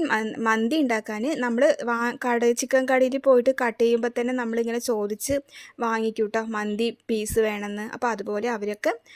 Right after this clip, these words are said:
റെഡിയാക്കി തരും. ഇത് അപ്പോൾ നമുക്ക് വേണ്ട ഇൻഗ്രീഡിയൻസ് ആണ് രണ്ട്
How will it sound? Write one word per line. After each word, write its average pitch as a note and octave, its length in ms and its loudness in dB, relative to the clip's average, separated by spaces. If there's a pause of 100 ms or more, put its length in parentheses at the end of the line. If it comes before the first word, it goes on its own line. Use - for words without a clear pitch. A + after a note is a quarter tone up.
(160)
റെഡിയാക്കി B3+ 420 6
തരും. G#3 280 -4 (360)
ഇത് A#3 140 0
അപ്പോൾ A3+ 220 2
നമുക്ക് B3 320 0
വേണ്ട A#3+ 300 4
ഇൻഗ്രീഡിയൻസ് A#3 560 0
ആണ് A3 220 -6
രണ്ട് A3+ 360 4